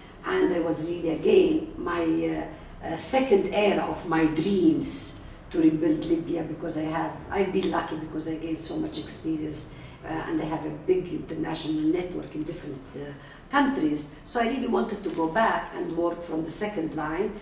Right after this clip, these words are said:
supporting the youth and supporting the women. To be honest with you, this is my vision also for the future. I think a new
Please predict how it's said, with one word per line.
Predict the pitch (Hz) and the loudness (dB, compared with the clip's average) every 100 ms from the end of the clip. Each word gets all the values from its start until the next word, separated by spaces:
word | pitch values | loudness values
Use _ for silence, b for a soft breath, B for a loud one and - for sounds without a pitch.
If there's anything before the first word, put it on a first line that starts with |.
| B - | B -8
supporting | - 196 - 254 254 208 185 | -2 -2 2 2 2 0 0
the | 165 | 0
youth | 170 196 190 | 2 0 0
and | - | -4
supporting | - - 185 180 147 | -6 -6 -6 -4 -6
the | 143 | -6
women. | 143 143 135 | -6 -6 -8
To | - | -4
be | 233 | 0
honest | 233 214 190 160 | 2 0 0 -2
with | 156 143 | -4 -4
you, | 147 156 B B B 160 | -8 -10 B B B -4
this | 254 - | -2 0
is | 208 175 | -2 0
my | 190 180 | 0 0
vision | - 208 175 147 143 | 0 0 2 0 -2
also | 160 156 | -6 -6
for | - 156 | -8 -8
the | 156 | -8
future. | 151 170 165 - 135 | -8 -8 -6 -8 -10
I | - | -12
think | - 247 - | -6 -6 -4
a | - | -4
new | 170 202 220 220 | -4 -2 -2 -2